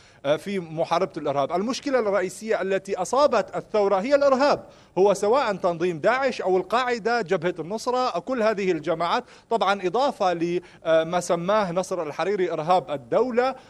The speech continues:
وإرهاب حزب الله اللبناني، والحرس الثوري الإيراني.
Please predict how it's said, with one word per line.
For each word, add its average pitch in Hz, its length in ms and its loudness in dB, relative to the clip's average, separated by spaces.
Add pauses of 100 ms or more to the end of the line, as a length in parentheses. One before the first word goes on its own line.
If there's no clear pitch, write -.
(140)
وإرهاب 170 760 2
حزب 156 260 -4
الله 196 200 2
اللبناني، 226 640 -4
والحرس 156 1400 0
الثوري 165 420 -2
الإيراني. 120 500 -2